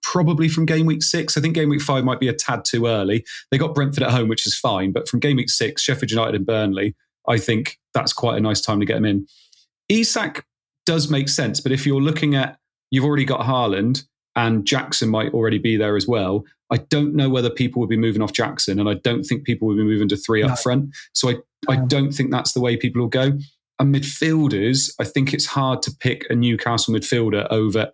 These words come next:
Speaker 1: any of those kind of standard ones that we've all got, if that makes sense.
Speaker 2: Uh, I, I wanna go Anthony Gordon. He's the flair
Speaker 1: Oh,
Speaker 2: pick.
Speaker 1: don't do it.
Speaker 2: Because he had that great under twenty-one tournament. He started really strongly, but he's got Harvey Barnes breathing down his
Speaker 1: Exactly.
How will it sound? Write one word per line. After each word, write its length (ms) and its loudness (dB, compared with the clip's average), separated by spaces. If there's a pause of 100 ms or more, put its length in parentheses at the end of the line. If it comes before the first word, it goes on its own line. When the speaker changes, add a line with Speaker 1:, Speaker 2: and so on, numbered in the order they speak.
Speaker 1:
any 280 2
of 100 0
those 240 2
kind 220 0
of 160 0 (380)
standard 520 0
ones 240 2
that 80 -2
we've 120 0
all 140 0
got, 200 0
if 80 -4
that 120 0
makes 240 0
sense. 360 0 (120)
Speaker 2:
Uh, 380 2 (240)
I, 80 2
I 220 2
wanna 260 2
go 180 2
Anthony 400 2
Gordon. 380 2
He's 180 2
the 100 -2
flair 320 2
Speaker 1:
Oh, 40 0
Speaker 2:
pick. 180 -4
Speaker 1:
don't 320 0
do 200 0
it. 200 -2 (320)
Speaker 2:
Because 140 2
he 120 2
had 200 -2
that 180 -2
great 260 2
under 240 2
twenty-one 460 2
tournament. 380 2
He 60 2
started 440 0
really 240 2
strongly, 320 2
but 140 0
he's 160 2
got 200 -2
Harvey 300 2
Barnes 340 2
breathing 320 0
down 220 0
his 100 0
Speaker 1:
Exactly. 320 -2